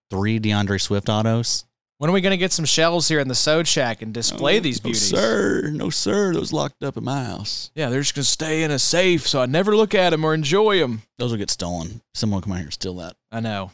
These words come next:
Speaker 2: We can't ever let anyone know where you live. They'll be coming for the Card King stash.
Speaker 1: That's right.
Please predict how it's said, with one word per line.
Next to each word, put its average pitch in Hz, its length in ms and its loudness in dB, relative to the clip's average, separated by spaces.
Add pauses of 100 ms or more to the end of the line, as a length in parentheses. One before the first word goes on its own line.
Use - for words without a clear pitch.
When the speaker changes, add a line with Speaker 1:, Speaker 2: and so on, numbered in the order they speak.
Speaker 2:
We 120 80 -14
can't 139 240 -2
ever 123 220 0
let 120 180 -2 (120)
anyone 123 360 -2
know 113 160 -2
where 104 120 -4
you 104 160 -6
live. 95 420 -8 (400)
They'll 90 60 -20
be 90 80 -12
coming 101 260 -6
for 113 100 -10
the 90 100 -8
Card - 280 -6
King 87 220 -10
stash. - 540 -2
Speaker 1:
That's - 20 -6
right. 202 360 2